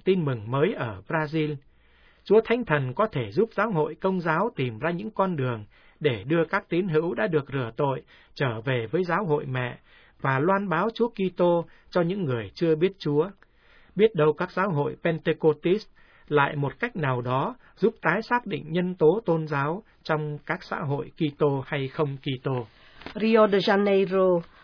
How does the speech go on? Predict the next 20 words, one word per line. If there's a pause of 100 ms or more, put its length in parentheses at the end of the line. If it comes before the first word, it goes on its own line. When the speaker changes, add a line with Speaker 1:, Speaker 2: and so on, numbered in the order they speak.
(140)
Speaker 2:
Hội
đồng
Giám
mục
Brazil
vừa
công
bố
bản
kinh
của
Ngày
Quốc
tế
Giới
Trẻ
hai
nghìn
không
trăm